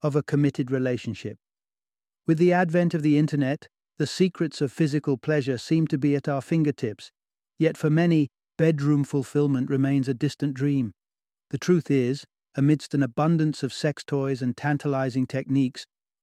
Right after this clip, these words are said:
there lies a profound simplicity essential for fostering a deeply satisfying erotic bond with your partner.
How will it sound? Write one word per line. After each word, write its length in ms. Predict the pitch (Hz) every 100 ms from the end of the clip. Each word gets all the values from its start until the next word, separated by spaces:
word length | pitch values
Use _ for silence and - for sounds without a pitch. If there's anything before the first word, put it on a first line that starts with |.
| -
there 140 | 143
lies 340 | 143 143 143 135
a 60 |
profound 680 | - 131 - 143 143 139 135
simplicity 800 | - 135 131 - 156 139 - 117 -
essential 600 | 120 - 160 160 - 131
for 160 | - 131
fostering 600 | - 156 - - 131 127
a 60 |
deeply 440 | 120 143 151 - 139
satisfying 720 | - 143 131 135 - 131 127
erotic 460 | 123 127 143 151 147
bond 340 | 143 139 127 117
with 140 | 117
your 140 | 123 123
partner. 500 | - 135 143 117